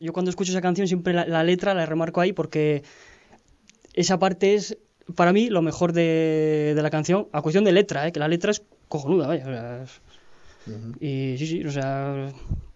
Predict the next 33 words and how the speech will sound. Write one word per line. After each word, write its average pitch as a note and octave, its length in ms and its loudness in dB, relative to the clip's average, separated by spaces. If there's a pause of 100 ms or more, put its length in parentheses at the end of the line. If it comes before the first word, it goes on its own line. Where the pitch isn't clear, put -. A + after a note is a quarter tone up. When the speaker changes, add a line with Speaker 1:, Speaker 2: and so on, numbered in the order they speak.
(240)
Speaker 1:
temazo, F3 460 2 (220)
para D3 180 2
mí, D#3+ 100 6
Speaker 2:
Ujú. - 80 -4
Speaker 1:
temazo. G3 360 4
<laughs> - 500 4 (500)
Speaker 2:
Sí, D3+ 100 -2
la D3 80 4
verdad C#3 180 8
es C3 60 -2
que C#3+ 60 -2
a C#3 40 0
mí C#3+ 80 2
también B2+ 300 4
me A#2 80 -2
gustaba A2+ 320 -2
mucho. G#2+ 320 -2 (380)
Bueno, E3+ 160 12
en F3 80 8
general, F3 580 8
eh, C3 1080 2 (320)
me A#2 100 -4
he B2+ 40 2
dado C3 140 4
cuenta C3+ 380 0
que F#2+ 960 -4 (180)
por G#2 140 -2
fin B2 140 0
una C3+ 180 4
banda A#2 480 2
con G#2+ 160 0
mucha C3+ 260 2
melodía A#2+ 640 2